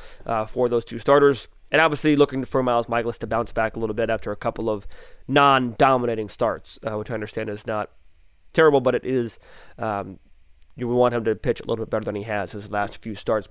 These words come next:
So before I let you go, I do have a favor to ask you. Uh, we here at the Locked On Podcast Network have put together a survey so we can learn about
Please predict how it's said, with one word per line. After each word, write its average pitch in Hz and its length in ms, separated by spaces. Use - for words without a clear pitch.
So 123 100
before 196 300
I 226 40
let 202 220
you 185 60
go, 123 280
I 135 60
do 160 340
have 135 140
a 127 60
favor 131 320
to 120 120
ask 104 260
you. - 60
Uh, 110 160
we 156 180
here 170 120
at 151 60
the 147 60
Locked 147 220
On 139 120
Podcast 131 520
Network 123 240
have 117 120
put 151 120
together 131 340
a 113 100
survey 120 560
so - 140
we 135 80
can 127 220
learn 156 340
about 127 380